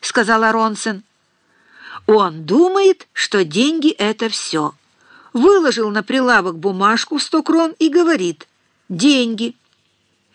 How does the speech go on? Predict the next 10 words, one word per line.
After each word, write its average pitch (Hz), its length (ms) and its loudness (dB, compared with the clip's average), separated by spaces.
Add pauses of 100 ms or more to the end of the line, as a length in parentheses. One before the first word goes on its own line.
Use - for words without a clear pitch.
(180)
"Да, 202 500 0
деньги — 196 480 -2
штука 208 400 -2
хорошая", 262 560 0
говорю 170 320 -2
я. 160 260 -6 (840)
"Полный 196 460 2
порядок", — 180 800 -2
говорит 170 420 -2
он. 165 220 -6